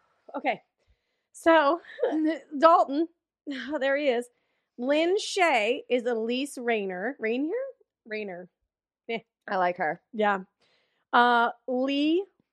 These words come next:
Speaker 1: Wanell is Specs. Oh, I think,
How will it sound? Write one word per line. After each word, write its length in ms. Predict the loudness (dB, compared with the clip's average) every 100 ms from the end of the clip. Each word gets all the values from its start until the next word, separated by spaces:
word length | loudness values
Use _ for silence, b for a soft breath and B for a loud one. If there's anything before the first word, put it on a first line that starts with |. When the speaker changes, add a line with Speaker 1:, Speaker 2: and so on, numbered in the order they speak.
| -6
Speaker 1:
Wanell 680 | -2 0 0 -2 -2 -2 -4
is 200 | -4 -6
Specs. 840 | -10 -20 -20 _ -6 -6 -10 -20 -20 _ _ _ _ _ _ _ _ _ _ _ -6
Oh, 540 | -2 2 2 2 -2 -12 -10
I 80 | -8
think, 340 | -4 -4 -4